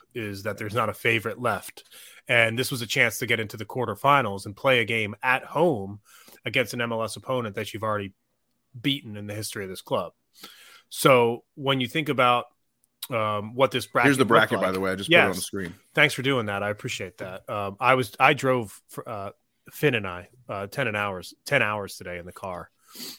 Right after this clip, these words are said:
Speaker 1: Um, so I didn't
Speaker 2: Wow.
Speaker 1: really have a chance to do a lot of, uh,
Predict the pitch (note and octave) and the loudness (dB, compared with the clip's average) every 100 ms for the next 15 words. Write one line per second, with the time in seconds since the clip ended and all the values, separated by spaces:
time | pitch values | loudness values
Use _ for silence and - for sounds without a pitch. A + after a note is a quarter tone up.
0 | _ - G2 F2+ A2+ G#2+ G#2 G2+ G2+ G2 | _ -8 -8 -4 -2 0 0 -2 -4 -4
1 | - G#2 - G2 G2+ G2 F#2+ F#2+ F#2 F#2+ | -2 -2 -4 -8 -6 -4 -2 -4 -4 -6
2 | F#2 F#2 | -6 -8